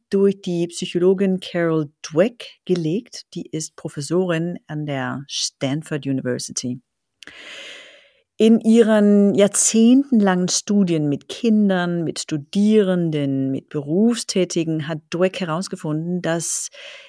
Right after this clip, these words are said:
nicht die objektiven Fähigkeiten einer Person darüber entscheidet, wie erfolgreich sie lernt und mit Problemen umgeht,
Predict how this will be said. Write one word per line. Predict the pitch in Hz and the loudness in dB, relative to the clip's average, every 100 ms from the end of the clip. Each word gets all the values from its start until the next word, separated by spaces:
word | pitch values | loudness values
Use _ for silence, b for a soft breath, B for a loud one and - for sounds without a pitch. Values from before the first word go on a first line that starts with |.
| - | 0
nicht | 190 202 - | 0 0 -2
die | 202 - - | -4 -4 -2
objektiven | 220 - 214 208 - 190 180 | -2 0 -2 -2 -4 -2 -2
Fähigkeiten | 165 - 196 165 - - 143 - 143 | -4 -2 -2 -2 -6 -8 -8 -6 -6
einer | 143 139 | -4 -4
Person | 147 147 151 156 | -6 -8 -6 -4
darüber | 151 147 123 | -4 -4 -4
entscheidet, | 143 - 139 147 165 160 139 | -4 -4 -2 -2 -2 -4 -4
wie | 165 - | -4 -4
erfolgreich | 143 - - 165 185 208 175 139 135 | -6 -8 -6 -2 -2 -2 -4 -6 -6
sie | - | -6
lernt | 147 139 135 143 180 | -6 -4 -2 -2 -2
und | - 170 | -4 -6
mit | 160 | -8
Problemen | - 156 147 147 | -10 -10 -4 -4
umgeht, | 143 147 156 196 - | -2 -4 2 2 2